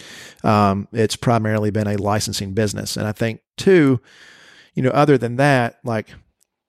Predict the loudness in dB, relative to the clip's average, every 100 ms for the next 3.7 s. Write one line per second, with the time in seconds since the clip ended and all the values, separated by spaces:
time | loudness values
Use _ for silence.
0 | _ _ _ _ -2 0 0 -2 0 0
1 | 0 0 -2 -2 -4 -4 -4 -4 -6 -6
2 | -4 -4 -4 -8 -8 -8 -8 -8 -8 -8
3 | -6 -6 -6 -8 -8 -10 -14